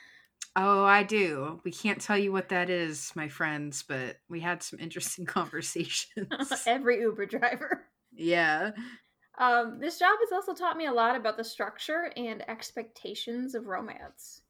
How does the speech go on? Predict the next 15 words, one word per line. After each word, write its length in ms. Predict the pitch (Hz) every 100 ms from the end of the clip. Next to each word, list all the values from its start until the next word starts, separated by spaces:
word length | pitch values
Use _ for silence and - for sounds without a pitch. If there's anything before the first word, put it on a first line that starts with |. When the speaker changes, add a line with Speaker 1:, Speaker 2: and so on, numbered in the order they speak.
| _ _ _ _ _ _ _ _ _ _ _
Speaker 1:
So 400 | - - 190 180 -
I 140 | 294 -
don't 240 | 359 233 185
really 360 | 208 214 202
write 440 | 170 165 160 170 180
romance 640 | 170 160 156 143 - -
too 140 | 160
much, 540 | 156 143 113 - - - -
um, 340 | 160 135 -
except 420 | 151 - 170 139
as 80 | 156
subplots 640 | - 151 139 147 147 - 160
in 80 |
my 140 | 151 143
own 320 | 151 151 151